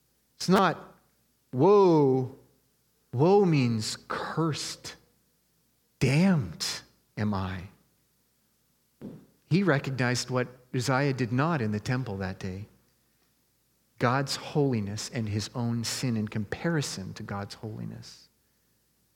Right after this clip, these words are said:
His own sin and his people's sin are exposed. And I want you to notice what God's response to Isaiah was not.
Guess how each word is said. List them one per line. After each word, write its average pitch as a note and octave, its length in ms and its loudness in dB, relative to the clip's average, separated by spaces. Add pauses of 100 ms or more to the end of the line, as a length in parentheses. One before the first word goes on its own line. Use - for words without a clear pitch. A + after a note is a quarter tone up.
(520)
His B2 160 0
own D3 220 4
sin D#3+ 260 0
and E3+ 280 0
his D#3 200 0
people's E3+ 420 -2
sin A2 300 -4
are G#2+ 200 -4
exposed. A2 1000 -6 (960)
And B2+ 100 0
I B2+ 60 2
want D3+ 360 -2
you F3+ 60 2
to E3 80 2
notice D#3+ 400 0
what B2 140 -6
God's C3+ 340 0
response C3+ 600 -4
to C3 280 2 (460)
Isaiah B2 480 2
was A#2+ 300 -2
not. B2+ 500 0